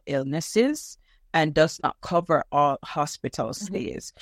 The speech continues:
Speaker 1: So having your personal health and dental coverage is also hi-, important, right? And a lot of people don't know, one, that they could get their personal health and dental coverage,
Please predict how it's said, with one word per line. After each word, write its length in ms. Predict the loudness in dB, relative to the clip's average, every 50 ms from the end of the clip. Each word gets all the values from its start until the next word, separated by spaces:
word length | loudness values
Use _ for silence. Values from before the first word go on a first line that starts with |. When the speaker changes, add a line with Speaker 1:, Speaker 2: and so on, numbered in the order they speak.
| -20 -20 _
Speaker 1:
So 580 | -12 -10 -2 4 6 6 8 8 6 4 2 0
having 460 | -2 -2 0 2 2 2 2 2 2 4
your 140 | 2 0
personal 600 | -2 -2 0 0 0 0 -2 -2 0 0 0 0
health 280 | 0 0 0 0 0 0 -2
and 200 | -2 -2 -2 -2
dental 400 | -2 -2 -2 -2 -4 -6 -6 -6
coverage 480 | -4 -4 -4 -4 -2 -4 -4 -2 -2
is 180 | -2 -2 -4 -4 -2
also 440 | 0 2 2 2 0 -4 -4 -4 -2
hi-, 140 | -2 -4 -6 -8 _ 0
important, 920 | 0 0 0 0 _ 2 2 2 2 2 2 2 2 2 -2 -8 -12 -4 0
right? 340 | 2 4 4 4 4 2 0 _ _ -20 -20 _ _ _
And 160 | 2 2 4
a 80 | 4 4
lot 180 | 4 4 4 4
of 180 | 0 0 -4
people 300 | -6 -6 -6 -2 -2 -2
don't 380 | -2 0 0 0 0 0 0 -2
know, 580 | -4 -2 0 0 0 0 0 2 2 2 0 0 -2
one, 320 | -2 -2 -2 -2 0 2
that 200 | 2 2 2 2
they 140 | 0 -2 -2
could 240 | -2 -6 -6 -2 -2
get 200 | -2 -2 -2 -4
their 100 | -6 -6
personal 540 | -4 _ -2 -2 -2 -2 -4 -4 -2 -2 -2
health 240 | -2 -4 -4 -4 -4
and 200 | -4 -4 -4 -2
dental 360 | -4 -4 -4 -4 -2 -2 -4 -4
coverage, 560 | -2 -2 -2 -2 -2 -2 -2 -4 -4 -4